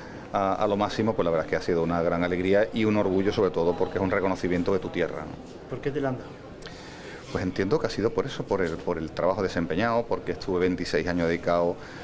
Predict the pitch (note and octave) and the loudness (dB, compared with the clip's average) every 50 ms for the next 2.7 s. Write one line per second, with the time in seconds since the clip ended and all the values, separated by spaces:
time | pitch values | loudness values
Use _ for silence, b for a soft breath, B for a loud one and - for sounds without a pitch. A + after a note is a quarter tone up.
0 | B B B - G2 F#2+ F2+ E2+ E2+ E2 D#2 - G2+ A2 A2 - - - G#2 G2+ | B B B 0 0 2 2 0 0 -2 0 0 2 0 0 0 0 0 2 2
1 | F#2+ F#2 F#2 F2 - - E2 F2 F#2 G2+ G#2+ G#2 - - F#2 F2+ F2+ F2 F2 F2 | 4 2 0 0 -2 -2 0 0 0 0 0 -2 -2 0 0 2 2 2 2 0
2 | - F2 E2+ D#2+ D#2+ D#2 D#2 D#2 D#2+ D2 C#2+ D2+ D2 D2 | 0 0 0 0 0 0 -2 -2 -2 -4 -4 -4 -4 -6